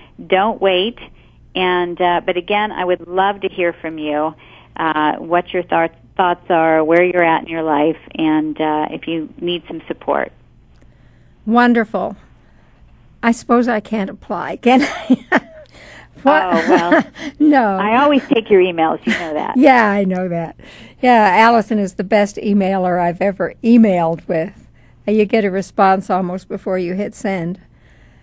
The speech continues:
Speaker 2: Allison, what's the single biggest concern that people come to you about,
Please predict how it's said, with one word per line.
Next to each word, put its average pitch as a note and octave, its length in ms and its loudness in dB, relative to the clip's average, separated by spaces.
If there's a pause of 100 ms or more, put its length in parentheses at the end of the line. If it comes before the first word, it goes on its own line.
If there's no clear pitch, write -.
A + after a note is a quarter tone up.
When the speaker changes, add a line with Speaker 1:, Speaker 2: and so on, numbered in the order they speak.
(440)
Speaker 2:
Allison, C#4+ 640 4
what's F4+ 300 -2
the C4+ 280 0
single E4+ 640 -2
biggest C4+ 460 0
concern G#3 680 -2
that - 160 -10
people A#3+ 300 -6
come A3 320 -4
to G#3 160 -8
you F#3 160 -6
about, F3 500 -4